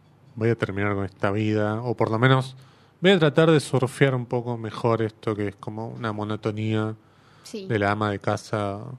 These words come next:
Speaker 1: casi estereotipada, ¿no? De que
Speaker 2: Sí.
Speaker 1: cocina,
Speaker 2: Súper
Speaker 1: que se ocupa de la casa,
Speaker 2: sumisa.
Speaker 1: sumisa,
Speaker 2: Sí.
Speaker 1: con un marido con, bueno, este, un marido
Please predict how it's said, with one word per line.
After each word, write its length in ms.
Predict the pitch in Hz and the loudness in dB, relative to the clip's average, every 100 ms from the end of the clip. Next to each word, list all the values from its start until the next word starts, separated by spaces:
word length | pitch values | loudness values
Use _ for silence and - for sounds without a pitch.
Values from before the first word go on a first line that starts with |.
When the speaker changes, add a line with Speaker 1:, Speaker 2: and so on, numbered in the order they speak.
| - | -10
Speaker 1:
casi 240 | 113 - | -10 -6
estereotipada, 800 | 110 - 107 98 101 113 101 95 | -6 -4 -4 -6 -2 2 2 0
¿no? 180 | 101 107 | -4 -6
De 120 | 104 | -6
que 120 | - 110 | -8 -2
Speaker 2:
Sí. 40 | |
Speaker 1:
cocina, 760 | 135 123 98 147 151 156 156 156 - | 0 0 4 6 6 4 4 0 -12
Speaker 2:
Súper 260 | - 294 - | -10 -2 0
Speaker 1:
que 60 | |
se 60 | 120 | 2
ocupa 160 | 135 131 | 4 6
de 40 | |
la 120 | 123 | 6
casa, 400 | 139 151 247 151 | 6 2 2 0
Speaker 2:
sumisa. 120 | 135 - 135 156 160 156 - 156 156 156 | 0 -2 2 2 2 -2 -2 0 0 -2
Speaker 1:
sumisa, 0 | - | -6
Speaker 2:
Sí. 240 | 240 214 190 - _ - | -12 -12 -14 -20 _ -10
Speaker 1:
con 80 | 127 | -6
un 100 | 131 | -2
marido 380 | 135 135 143 147 | 0 4 4 4
con, 340 | 120 110 104 | 2 -2 -6
bueno, 300 | 104 98 98 - | -6 -6 -10 -14
este, 260 | - 120 117 - - - - - - 226 | -10 -10 -10 -16 -20 -20 -20 -20 -14 -4
un 60 | |
marido 320 | 240 226 240 | -2 0 -4